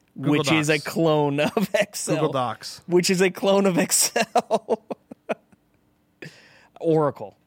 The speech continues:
Speaker 2: right?
Speaker 1: Sure.
Speaker 2: I
Speaker 1: I guess
Speaker 2: guess
Speaker 1: you can
Speaker 2: that's more
Speaker 1: say, I guess you
Speaker 2: database
Speaker 1: can
Speaker 2: crap.
Speaker 1: say MySQL. Well, in terms of grid format, or, or you can say MySQL's kinda like a spreadsheet.
Speaker 2: Well, the, I, I, I think, uh, the point of that is that's why everyone says Excel, 'cause everything else is a clone of Excel.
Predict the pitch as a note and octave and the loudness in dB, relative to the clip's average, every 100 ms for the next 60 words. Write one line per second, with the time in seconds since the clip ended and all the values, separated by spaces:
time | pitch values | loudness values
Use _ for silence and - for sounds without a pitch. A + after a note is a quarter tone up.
0 | - B2+ C#3+ _ _ _ _ _ _ _ | -8 -6 -6 _ _ _ _ _ _ _
1 | - A#2+ G#2+ G#2 _ _ _ _ _ _ | -12 -8 -8 -10 _ _ _ _ _ _
2 | _ - C#3 C4+ - D#3+ G3+ - F#3+ A#2+ | _ -4 0 0 0 -2 2 0 0 -4
3 | A#3+ A#3+ B3+ A#3 - G3 D#3+ C3+ C#3 - | -4 -4 -6 -6 -4 -2 -2 -4 -6 -8
4 | - - F3+ G#3 _ _ _ _ _ _ | -14 -14 -16 -20 _ _ _ _ _ _
5 | F#3 G#3+ G#3 F#3+ G3+ F3+ D3+ G#2+ C#3 C#3 | 0 2 4 2 -2 -2 -4 -4 -4 -4
6 | - B2 A2 G#2+ G#2 G2+ G2 F#2+ A#2+ G2 | -4 -6 -4 -4 -4 -6 -8 -8 -8 -8
7 | F#2 - - A#2+ A#2+ C#3+ G#2+ G#2 B2+ A2 | -12 -18 -18 -16 -10 -8 -6 -10 -12 -14
8 | G2 - - G2+ G2+ F#2 E2+ E2+ - E2+ | -14 -16 -14 -12 -12 -14 -18 -20 -20 -20
9 | - - - F#2 A#2+ F2+ - - E3+ E3 | -20 -20 -18 -18 -18 -20 -12 -2 -2 0
10 | F3+ D#3 F3 D#3+ D3+ E3+ D3+ D#3 C#3+ D#3 | -2 0 0 0 -2 -2 -4 -4 -8 -6
11 | C#3 B2+ D3+ C#3 A#2+ A#2+ A#2 B2 A2+ A#2 | -6 -4 -2 -2 -2 -4 -6 -8 -8 -8
12 | - A#2 A2 - - A2 G#2+ G#2 G#2+ G#2 | -6 -8 -8 -12 -16 -14 -14 -14 -16 -16
13 | - G#2+ G2+ - A2+ - C3+ B2 A#2+ A#2 | -16 -16 -16 -16 -16 -10 -8 -8 -8 -10
14 | A2+ A2+ A2 - B2+ A2 G#2+ G#2+ - A2+ | -10 -12 -12 -8 -6 -8 -14 -18 -16 -16
15 | F#2+ | -18